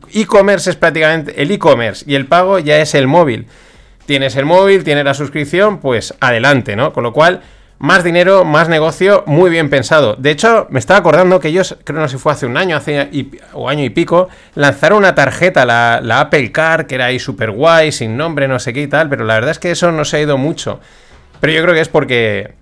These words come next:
con el N F C y esta historia, pues uno lo paga directamente. En cualquier caso, me parecen dos grandes aciertos que acabarán reportándole todavía más dinero a las que ya he dicho,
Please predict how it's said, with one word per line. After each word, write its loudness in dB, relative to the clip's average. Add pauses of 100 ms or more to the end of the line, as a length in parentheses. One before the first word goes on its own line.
con -4
el -6
N 0
F -4
C -2
y 0
esta -6
historia, -2
pues -12
uno -6
lo -6
paga -2
directamente. -4 (260)
En -2
cualquier 2
caso, -2
me 0
parecen 2
dos 4
grandes 0
aciertos 0
que -2
acabarán 2
reportándole 0
todavía 0
más 0
dinero 0
a -6
las -2
que -10
ya -2
he -2
dicho, -4